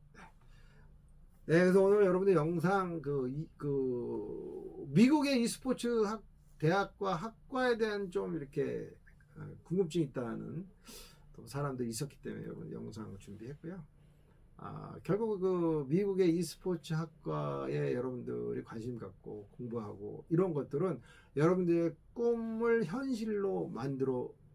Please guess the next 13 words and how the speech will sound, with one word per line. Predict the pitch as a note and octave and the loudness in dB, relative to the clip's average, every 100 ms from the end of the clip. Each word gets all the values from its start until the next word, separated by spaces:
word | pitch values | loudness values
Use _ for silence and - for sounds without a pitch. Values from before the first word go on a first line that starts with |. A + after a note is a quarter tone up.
| - | -14
준다고 | - F3 G3 | 0 2 2
생각합니다. | D#3 C3 G2+ G2+ - - _ _ - _ - | 0 -4 -6 -14 -18 -20 _ _ -20 _ -6
미래는 | B2 G3 B3+ B3 A#3 A3+ - | 2 4 6 4 -2 -6 -2
결국 | D#3 E3 E3 - _ - - | 0 0 -4 -12 _ -20 -16
내가 | - C3+ F#3+ | -4 -2 0
준비하는 | D#3+ C3 A2 A2 | -2 -4 -6 -6
거거든요. | - F2+ - - - _ - | -16 -18 -20 -20 -20 _ -12
그리고 | E3 F3+ D#3+ - - - | -2 0 0 -6 -20 -6
정말 | D#3+ A3+ B3 G#3+ | 0 2 4 4
미래에 | E3 F3 F3+ | 4 4 2
성공하는 | E3+ G3+ G3 F3 D#3+ | 0 0 -2 -2 -4
사람 | D3 C#3 B2 | -4 -4 -6
누구죠? | A2 G#2 G#2 | -10 -10 -12